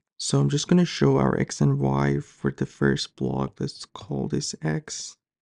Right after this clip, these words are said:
and this will be our Y axis. So in X axis, we're gonna have the two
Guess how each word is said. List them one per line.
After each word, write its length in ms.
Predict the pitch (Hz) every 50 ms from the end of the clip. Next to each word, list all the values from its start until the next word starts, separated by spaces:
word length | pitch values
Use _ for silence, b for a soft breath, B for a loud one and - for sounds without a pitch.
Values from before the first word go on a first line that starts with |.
| -
and 200 | - 143 143 139 -
this 240 | - 135 - - -
will 160 | - 139 135
be 220 | - - 139 135 -
our 320 | - 135 - 143 143 143 139 -
Y 320 | 143 139 139 143 147 147
axis. 720 | 147 147 147 151 151 - - - 143 156 175 185 - - - _ _
So 220 | - - - 135 131
in 240 | 139 143 143 139 - _ _ _ _ _ _ _ _ -
X 280 | - 147 147 - - -
axis, 580 | 151 147 147 147 - - - - 143 143 -
we're 140 | 147 139 139
gonna 200 | 135 143 143 139
have 280 | 127 143 139 139 135 - _
the 100 | - 135
two 600 | 135 _ - - - - 147 147 156 160 165 170